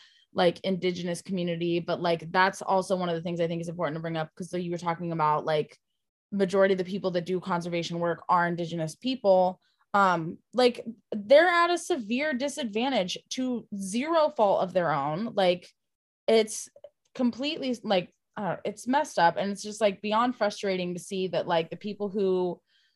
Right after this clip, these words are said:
are doing the right thing, who have been doing the right thing. And I'm not saying that, like, every single, obviously, like, this is a generalization,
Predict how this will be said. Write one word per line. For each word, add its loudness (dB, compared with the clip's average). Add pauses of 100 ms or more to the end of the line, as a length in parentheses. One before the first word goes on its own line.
(320)
are 8
doing 0
the 2
right 2
thing, -2
who 0
have 4
been 2
doing -2
the -2
right 0
thing. -4
And -2
I'm 2
not 2
saying 0
that, -4
like, 2
every 4
single, -2
obviously, 2
like, -6
this -8
is -8
a -6
generalization, -2